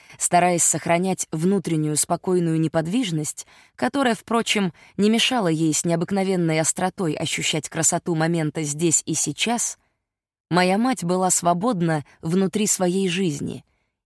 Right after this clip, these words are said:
и в жизни вообще. Это был ее способ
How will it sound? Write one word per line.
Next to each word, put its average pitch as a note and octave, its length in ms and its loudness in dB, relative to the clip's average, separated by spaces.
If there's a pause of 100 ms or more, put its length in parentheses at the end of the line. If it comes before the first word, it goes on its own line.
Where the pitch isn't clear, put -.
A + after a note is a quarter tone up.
(100)
и D#4 80 2
в A#3+ 100 0
жизни F#3 440 2
вообще. - 560 -2 (1120)
Это G#3 300 2
был G3 240 0
ее F#3 320 0
способ - 560 0